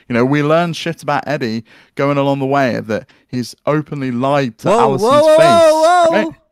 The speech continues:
Speaker 2: All right, you're getting
Speaker 1: No,
Speaker 2: into
Speaker 1: it's,
Speaker 2: some spoiler
Speaker 1: it's like
Speaker 2: territory.
Speaker 1: minor, it's like minor things, like, 'cause, you know,
Speaker 2: <laughs>
Speaker 1: we, you learn that early on that, you know, he's lying to protect her all the time.
Speaker 2: Yeah.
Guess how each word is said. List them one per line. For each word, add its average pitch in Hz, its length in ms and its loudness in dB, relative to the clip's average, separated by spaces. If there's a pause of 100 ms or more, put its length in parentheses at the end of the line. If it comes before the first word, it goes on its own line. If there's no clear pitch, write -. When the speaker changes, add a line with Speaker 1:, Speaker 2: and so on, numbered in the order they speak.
(140)
Speaker 2:
All 240 140 -6
right, 269 140 -2
you're 254 100 -10
getting 320 180 -6
Speaker 1:
No, 320 120 4
Speaker 2:
into 175 100 4
Speaker 1:
it's, 190 120 -4
Speaker 2:
some 302 100 -12
spoiler - 100 2
Speaker 1:
it's 320 140 2
like - 140 2
Speaker 2:
territory. 233 320 0
Speaker 1:
minor, 180 180 -4
it's 196 180 -6
like 233 160 -6
minor 196 400 -2
things, 113 460 -12
like, 110 220 -6
'cause, 131 180 -10
you 135 180 -8
know, 104 180 -8
Speaker 2:
<laughs> 107 140 -12
Speaker 1:
we, 143 220 -10
you 175 180 -8
learn 180 320 0
that 107 320 -4
early 120 300 -2
on 110 180 -4
that, 107 160 -10
you 110 100 -10
know, 110 120 -10
he's 113 240 -10
lying 113 400 -4
to - 120 -16
protect - 480 -16
her - 200 -14
all 104 100 -14
the - 80 -16
time. - 300 -16
Speaker 2:
Yeah. 69 220 -20